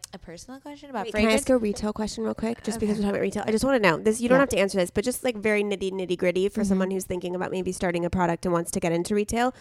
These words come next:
Speaker 2: What kind of margins do you need to have for retail to be monetarily worth it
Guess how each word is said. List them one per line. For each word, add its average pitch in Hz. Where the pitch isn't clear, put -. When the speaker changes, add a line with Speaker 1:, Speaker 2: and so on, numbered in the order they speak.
Speaker 2:
What 226
kind 285
of 240
margins 196
do 185
you 185
need 180
to 185
have 175
for 196
retail 175
to 180
be 175
monetarily 165
worth -
it -